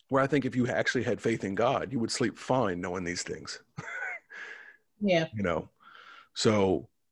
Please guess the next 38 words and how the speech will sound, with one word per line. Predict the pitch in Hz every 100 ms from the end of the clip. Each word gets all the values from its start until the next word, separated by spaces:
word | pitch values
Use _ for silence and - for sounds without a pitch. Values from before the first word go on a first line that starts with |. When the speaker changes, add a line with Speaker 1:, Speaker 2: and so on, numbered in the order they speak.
| _ -
Speaker 1:
should | - - 135
you | 123
prep, | 113 110 73 - - _ _ _ _ _ _ -
Sheree? | 104 87 - _ _ _ _ _ _ _ _ _ _ _ 202
Speaker 2:
Absolutely. | 208 208 202 190 170 165 - - - _ _ _ _ -
Speaker 1:
Okay. | - - - - _ - -
How, | - 131
how | 113 143
so? | 147 - 107
Do | 95
you | 131
have | 202
any | 185
advice | 107 104 110 101
or, | 92
like, | 95 95 80 - - -
um, | 101 101 95 82 95 _ _ _ _ _
Speaker 2:
Uh, | -
Speaker 1:
what, | 135 -
so | - 127 107 98 - -
someone | - 135
says, | 123 123 113
"Sheree, | 123 101
what | 85 117 113
the |
heck | 107 104
is | -
prepping? | - 104 - 95
What | 104
do | 113
I | 104
do? | 98 98 101
What | 92 117
do |
you | 107
mean?" | 104 98 78 - -
You | 98
know, | 98 85